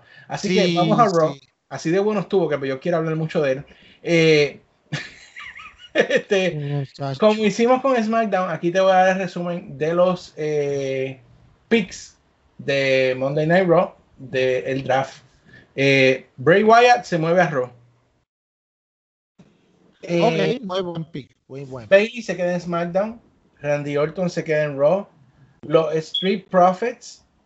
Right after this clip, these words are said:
Speaker 1: se movieron a SmackDown.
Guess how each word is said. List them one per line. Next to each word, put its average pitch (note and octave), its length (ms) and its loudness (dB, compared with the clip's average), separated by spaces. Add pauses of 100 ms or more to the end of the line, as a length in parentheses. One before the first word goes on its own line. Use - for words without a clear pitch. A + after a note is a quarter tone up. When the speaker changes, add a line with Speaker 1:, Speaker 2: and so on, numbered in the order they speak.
(160)
Speaker 1:
se - 240 -6
movieron D#3 640 0 (520)
a E3 300 0 (140)
SmackDown. C#3 760 -2